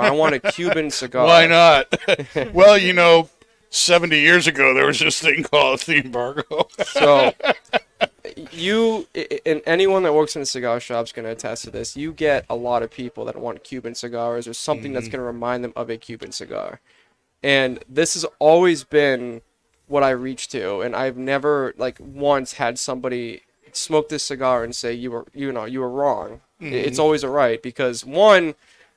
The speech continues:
Speaker 1: again, branding wise, I think branding's done with an intent. It looks like a Cuban Monte Cristo. That,
Speaker 2: Yeah.
Speaker 1: that's, that's the
Speaker 2: Yeah.
Speaker 1: branding
Speaker 2: The,
Speaker 1: instead of the M,
Speaker 2: yeah.
Speaker 1: it's the A. It's very similar. The, the yellow and brown contrast, the
Speaker 2: Mm-hmm.
Speaker 1: bands, it's, it's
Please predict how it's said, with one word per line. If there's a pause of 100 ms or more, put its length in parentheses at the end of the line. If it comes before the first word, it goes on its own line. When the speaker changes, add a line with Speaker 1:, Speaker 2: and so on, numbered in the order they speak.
Speaker 1:
again,
branding
wise,
I
think
branding's
done
with
an
intent.
It
looks
like
a
Cuban
Monte
Cristo.
That,
Speaker 2:
Yeah.
Speaker 1:
that's,
that's
the
Speaker 2:
Yeah.
Speaker 1:
branding
Speaker 2:
The,
Speaker 1:
instead
of
the
M,
Speaker 2:
yeah.
Speaker 1:
it's
the
A. (380)
It's
very
similar.
The,
the
yellow
and
brown
contrast,
the
Speaker 2:
Mm-hmm.
Speaker 1:
bands,
it's,
it's